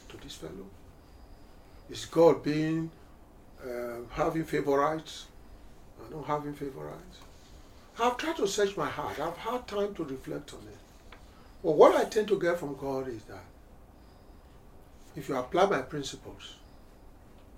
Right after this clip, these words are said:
you'll be rewarded. So I don't know whether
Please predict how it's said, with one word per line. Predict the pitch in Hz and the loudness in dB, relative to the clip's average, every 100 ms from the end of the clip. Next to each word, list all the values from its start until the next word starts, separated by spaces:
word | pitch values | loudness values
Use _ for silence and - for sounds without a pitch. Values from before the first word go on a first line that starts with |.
| - - - - - - - - - - | -20 -20 -20 -20 -20 -20 -20 -20 -20 -16
you'll | 107 | -10
be | 98 | -10
rewarded. | 104 95 98 - - - - - - - - - | -8 -8 -10 -14 -20 -20 -20 -20 -20 -20 -20 0
So | 415 - | 0 4
I | 208 226 | 4 8
don't | 359 302 | 6 6
know | |
whether | 254 208 214 214 | 8 12 12 10